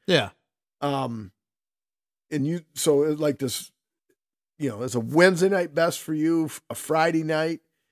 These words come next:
Speaker 2: You know, Sundays has worked for a hundred sixty episodes, but I think in the next four weeks, Sundays are gonna be pretty,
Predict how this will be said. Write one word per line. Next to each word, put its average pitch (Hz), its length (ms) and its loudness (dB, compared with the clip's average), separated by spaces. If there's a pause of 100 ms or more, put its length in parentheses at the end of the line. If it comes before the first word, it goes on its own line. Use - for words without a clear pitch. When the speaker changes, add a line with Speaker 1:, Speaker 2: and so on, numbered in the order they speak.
(720)
Speaker 2:
You 135 100 -6
know, 123 80 -4
Sundays 175 480 2
has 123 160 2
worked 170 380 -2
for 143 400 0
a 143 80 2
hundred 156 340 -2
sixty 160 400 -4
episodes, 147 480 -2
but 131 160 -2
I 135 80 -4
think 165 260 -8
in 139 120 -4
the 135 60 -4
next 143 420 -6 (280)
four 156 360 0
weeks, 160 380 0
Sundays 151 420 -2
are 131 80 -2
gonna 139 160 -4
be 131 120 -2
pretty, 135 300 0